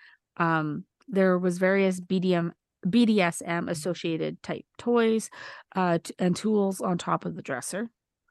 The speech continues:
Uh, as the officers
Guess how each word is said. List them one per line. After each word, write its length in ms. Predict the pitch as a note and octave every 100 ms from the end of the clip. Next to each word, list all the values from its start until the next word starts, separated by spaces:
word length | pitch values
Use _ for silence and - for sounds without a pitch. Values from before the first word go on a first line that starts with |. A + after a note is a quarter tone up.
| _ _ _ _ _ _ _ _ _ _ _ _ _ _ _ _ _
Uh, 460 | - G#3 G3 F#3 F3 - _ -
as 180 | A#3 A#3
the 120 | A#3
officers 560 | G#3+ A3 - G#3 G3